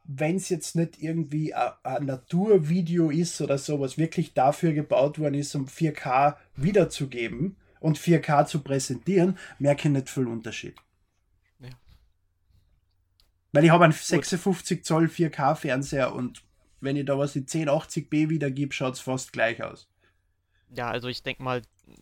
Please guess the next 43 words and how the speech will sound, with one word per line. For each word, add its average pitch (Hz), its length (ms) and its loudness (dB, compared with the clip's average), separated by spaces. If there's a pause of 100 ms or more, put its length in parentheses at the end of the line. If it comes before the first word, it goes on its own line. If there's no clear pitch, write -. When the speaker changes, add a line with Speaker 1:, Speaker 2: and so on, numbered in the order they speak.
(160)
Speaker 2:
es 120 140 -16
wird 147 180 4
auch 139 160 6
schwieriger 139 500 4
für 135 160 -4
das 135 200 0
menschliche 131 480 -2
Auge, 127 260 2
dann 123 140 -2
einen 123 80 -8
Unterschied 127 360 -8
zu - 120 -8
erkennen. 113 380 -8 (440)
Speaker 1:
Wenn 175 400 2
du 185 60 6
Speaker 2:
Das 160 80 6
Speaker 1:
näher 165 280 6
Speaker 2:
sollte 135 140 0
Speaker 1:
dazu 175 400 0
gehst, 127 600 -4
siehst - 460 -2
du 143 160 -4 (200)
mehr 139 280 0
Details. 131 640 0
Ja, 139 140 2
aber 127 200 0
ich 139 160 -2
sitz - 260 -4
keine 135 320 0
zehn 151 240 -2
Zentimeter 135 580 -2
vor 147 140 -6
meinem 110 240 -8
Fernseher, 151 440 -2
nur 143 120 0
damit 139 320 -2
ich 135 80 -4
jeden 135 300 -4
Pickel 156 400 0
von 131 220 -4
dem 127 140 -2
Schauspieler 127 520 -4
sehe. - 180 -6